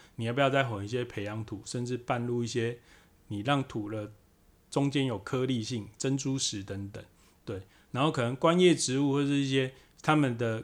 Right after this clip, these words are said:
根的排水性需要再更好一点，甚至拌入一些野铅块等等。那就是不同的植物的选择，但是这个没有一定的公式。种久了，你就会觉得说，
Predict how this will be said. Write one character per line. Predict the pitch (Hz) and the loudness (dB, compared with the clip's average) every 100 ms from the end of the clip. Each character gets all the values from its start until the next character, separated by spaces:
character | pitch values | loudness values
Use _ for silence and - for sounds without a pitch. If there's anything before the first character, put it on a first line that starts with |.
| - | -2
根 | 156 139 | 0 2
的 | 131 | 2
排 | - 107 | 0 -4
水 | 113 98 | -4 -6
性 | - 120 104 110 - - | -4 -6 -6 -12 -20 -14
需 | - 131 | -4 -2
要 | 123 | -2
再 | 117 120 | -2 -4
更 | 117 143 117 | -2 -2 -2
好 | 101 92 | -4 -8
一 | |
点， | 101 104 98 113 | -8 -8 -8 -6
甚 | 131 | -4
至 | 127 123 | -4 -4
拌 | 127 120 | -4 -4
入 | 120 113 | -2 -2
一 | |
些 | 120 113 | -4 -4
野 | 107 | -4
铅 | 98 120 123 | -4 -4 -4
块 | 127 98 | -4 -6
等 | 95 92 | -8 -10
等。 | 98 92 - - - - - | -10 -12 -16 -20 -20 -18 -4
那 | 160 147 117 - - - _ _ _ | 0 0 -2 -10 -20 -20 _ _ _
就 | 175 | 0
是 | 170 | 0
不 | 185 233 | 2 4
同 | 185 156 | 6 6
的 | 147 | 6
植 | - 151 | 6 6
物 | 175 | 6
的 | 147 123 | 6 4
选 | - 110 | 2 -2
择， | 110 113 113 120 - _ _ - | -2 -2 -2 -4 -8 _ _ 2
但 | 226 | 4
是 | 226 | 4
这 | 220 247 | 4 4
个 | 165 | 6
没 | 135 | 6
有 | 139 107 | 2 0
一 | |
定 | 107 120 | -2 -2
的 | 110 | -2
公 | 117 110 107 | -2 -2 -4
式。 | 113 104 95 _ _ | -4 -6 -8 _ _
种 | - 196 151 | 4 4 4
久 | 117 110 | 2 0
了， | |
你 | 110 | -2
就 | 104 | 0
会 | 147 143 | 2 2
觉 | 120 | 0
得 | 110 | 0
说， | 117 113 | -2 -2